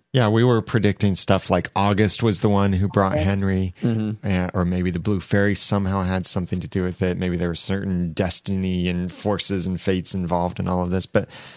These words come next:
Speaker 1: we didn't really get to see that.
Speaker 3: Yeah.
Speaker 2: Yeah. Th-, there was, there was a lot of disappointment and just that, or I guess our theories hadn't panned out.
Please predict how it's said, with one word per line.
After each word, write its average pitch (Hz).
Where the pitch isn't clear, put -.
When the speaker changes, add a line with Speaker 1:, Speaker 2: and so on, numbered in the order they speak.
Speaker 1:
we 110
didn't 113
really 135
get 135
to -
see 165
that. -
Speaker 3:
Yeah. -
Speaker 2:
Yeah. 160
Th-, -
there 202
was, 190
there 214
was 208
a 185
lot 175
of 165
disappointment 165
and 165
just -
that, 160
or 196
I 185
guess 185
our 180
theories 180
hadn't 165
panned 151
out. 139